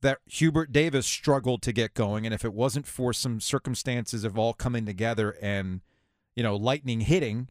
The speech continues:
in Brady Manek and then going on this run, a little bracket luck, okay, and Duke being this way to the, you know, the, the honing beacon that they could focus on and get over,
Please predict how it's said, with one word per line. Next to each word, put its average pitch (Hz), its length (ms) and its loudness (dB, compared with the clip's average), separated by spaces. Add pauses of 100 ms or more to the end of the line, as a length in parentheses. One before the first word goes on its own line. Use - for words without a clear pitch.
in 107 160 0
Brady 120 320 0
Manek 110 560 -2
and 110 140 0
then 107 100 2
going 110 300 0
on 104 140 -2
this 98 200 -6
run, 110 260 0
a 104 60 -4
little 107 160 -2
bracket 117 420 -2
luck, 87 300 -8 (640)
okay, 107 420 -2 (180)
and 120 260 -2 (100)
Duke - 340 4
being 151 380 2
this 120 320 0
way 135 400 0
to - 160 -12
the, 98 100 -14
you 104 80 -6
know, 98 120 -4
the, 98 200 -4
the 110 140 -2
honing 160 480 0
beacon 117 460 0
that 107 140 -4
they 117 120 -2
could 98 260 -6 (260)
focus 175 520 4
on 113 260 0
and 104 100 -4
get 110 140 2
over, 143 400 0